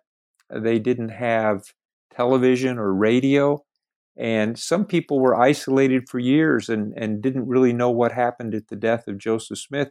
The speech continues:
but they continued to preach the gospel, did the best they could, gathered around certain individuals. And over time, there were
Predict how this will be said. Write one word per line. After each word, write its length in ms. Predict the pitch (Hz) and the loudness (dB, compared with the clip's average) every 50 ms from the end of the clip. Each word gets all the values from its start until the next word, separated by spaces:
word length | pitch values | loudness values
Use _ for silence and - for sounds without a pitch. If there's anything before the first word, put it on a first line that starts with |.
| _ - | _ -12
but 140 | - - _ _ _ _ _ _ _ | -16 -16 _ _ _ _ _ _ _
they 100 | 123 131 | -4 -4
continued 540 | 123 - 131 113 - - 139 139 147 143 127 | -2 -2 -6 -8 -6 -6 -4 -2 -2 -2 -2
to 60 | 123 107 | -4 -8
preach 380 | - - - 139 131 135 - | -8 -6 -4 -4 -4 -4 -6
the 80 | - 135 | -6 -2
gospel, 500 | 120 127 120 123 127 - - - 135 127 | 0 0 0 0 -2 -4 -8 -8 -6 -6
did 300 | 113 107 123 123 120 113 | -4 -2 -2 -2 -2 -4
the 60 | 110 | -6
best 360 | 104 104 120 123 120 - - | -4 -2 -2 -2 -2 -4 -8
they 140 | - 117 113 | -8 -8 -8
could, 420 | - - - 123 123 131 135 135 - _ _ _ _ _ _ _ - 107 | -8 -6 -4 -2 -2 -2 -4 -6 -10 _ _ _ _ _ _ _ -20 -6
gathered 360 | 104 110 110 113 120 131 131 | 0 2 2 2 4 2 2
around 380 | 123 120 123 123 123 120 117 113 | 2 2 2 2 2 0 -2 -4
certain 320 | - - 135 131 - - | -6 -6 -4 -4 -4 -4
individuals. 760 | 123 123 120 113 107 101 117 117 120 117 - 135 135 131 - _ _ _ _ _ _ _ - | -4 -4 -2 -2 -2 0 0 0 0 -2 -2 -4 -4 -4 -8 _ _ _ _ _ _ _ -8
And 140 | 127 131 | -4 0
over 220 | 139 139 131 131 123 | 2 2 2 2 0
time, 600 | 127 - - 165 165 160 143 127 123 123 123 120 _ _ _ _ _ _ _ | -2 -6 -4 -2 0 2 2 2 0 -2 -6 -10 _ _ _ _ _ _ _
there 180 | 120 120 120 127 | -2 2 2 4
were 440 | 120 123 123 123 120 117 117 - | 4 4 4 4 4 2 2 -2